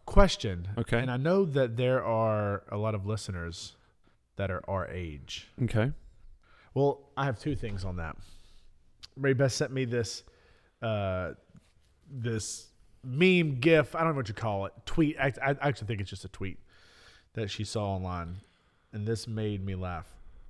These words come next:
Speaker 1: 'Cause you were born in eighty-five?
Speaker 2: Five.
Speaker 1: Five?
Speaker 2: Yeah.
Speaker 1: I was eighty-four. It said, "Shout out to everyone born between nineteen eighty and nineteen eighty-five." It said, "You've been Gen X,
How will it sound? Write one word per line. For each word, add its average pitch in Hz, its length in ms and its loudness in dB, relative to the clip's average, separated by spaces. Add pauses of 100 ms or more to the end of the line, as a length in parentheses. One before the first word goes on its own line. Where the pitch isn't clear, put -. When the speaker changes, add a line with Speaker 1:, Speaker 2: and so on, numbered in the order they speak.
(840)
Speaker 1:
'Cause 131 140 2
you 170 80 4
were 208 60 6
born 156 260 4
in 127 280 -2
eighty-five? 131 1300 2
Speaker 2:
Five. 156 400 2
Speaker 1:
Five? - 160 -18
Speaker 2:
Yeah. 104 160 4 (1040)
Speaker 1:
I 127 100 -4
was 135 120 2
eighty-four. 104 420 -2 (1300)
It 131 80 -2
said, 127 180 0
"Shout 170 300 8
out 196 160 8
to - 140 2
everyone 151 440 4
born 139 400 2
between 135 400 0
nineteen 147 400 -2
eighty 143 300 2
and 127 100 -2
nineteen 131 380 -2
eighty-five." 104 680 -2 (580)
It 110 100 -4
said, 127 160 2 (180)
"You've 139 460 2
been 139 460 4 (840)
Gen 143 320 4
X, 165 520 0